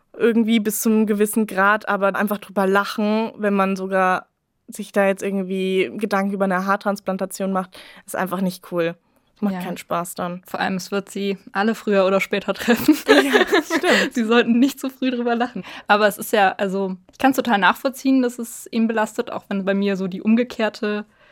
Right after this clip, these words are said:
Speaker 2: Situation ist. Aber mit Kopfhaaren ist es ja noch mal was ganz anderes. Also volles Haar, <laughs> ob, ähm, Mann oder Frau oder nicht-binäre Person, es ist immer so der, der Wunsch, volles Kopfhaar zu haben.
Speaker 1: Mhm.
Speaker 2: Und, ähm, ich persönlich find Glatzen eigentlich ziemlich schön.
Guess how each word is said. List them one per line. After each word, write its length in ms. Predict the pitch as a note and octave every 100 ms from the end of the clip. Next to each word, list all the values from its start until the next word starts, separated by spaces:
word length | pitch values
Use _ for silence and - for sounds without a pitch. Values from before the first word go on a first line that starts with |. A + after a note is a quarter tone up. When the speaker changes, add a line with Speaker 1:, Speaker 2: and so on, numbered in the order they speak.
| _ _ _
Speaker 2:
Situation 680 | A3+ A3+ A3 G#3+ A3+ A3 A3
ist. 240 | G#3+ -
Aber 160 | G3 G#3
mit 160 | G#3
Kopfhaaren 420 | - B3+ - A3
ist 140 | G#3+ -
es 100 | G3+
ja 80 | G#3
noch 140 | G3+
mal 100 | G#3+
was 160 | G3+ -
ganz 200 | F#3+ -
anderes. 520 | G3+ F#3+ E3 E3+ -
Also 580 | - F#3 F3+ F3+ F#3 F#3 _ - _
volles 540 | - - A#3 A#3+ A#3 -
Haar, 260 | G#3+ A3+ G3
<laughs> 60 |
ob, 20 | G3+ - -
ähm, 300 | A3 A3 A3
Mann 220 | G3 F#3+
oder 180 | G#3 G3+
Frau 240 | - G#3+
oder 220 | G3+ G3
nicht-binäre 720 | G3+ G#3+ A#3 - G#3 A3 A3+ A3+
Person, 480 | - A3 G3+ A3+
es 100 | G#3
ist 140 | G3 -
immer 340 | A3+ G3+ F#3 - - - _
so 280 | - F#3+
der, 400 | F#3+ F3+ F3+ F3 -
der 140 | F#3+ F3+
Wunsch, 260 | F#3+ F3+
volles 300 | - G3 F#3+
Kopfhaar 320 | - - - F3+
zu 180 | F#3
haben. 340 | F#3 F#3+ G#3 A3
Speaker 1:
Mhm. 260 | A3+ G3+ A3+ _ _ _ _
Speaker 2:
Und, 340 | - F#3+ F3+ F3+
ähm, 260 | F#3+ F#3 F#3+ _ -
ich 140 | A3+
persönlich 380 | A#3 G#3 C#4 -
find 140 | G3
Glatzen 320 | G3+ G#3 -
eigentlich 200 | - F#3+
ziemlich 280 | - A3 G#3+
schön. 460 | - A3+ F#3+ G#3+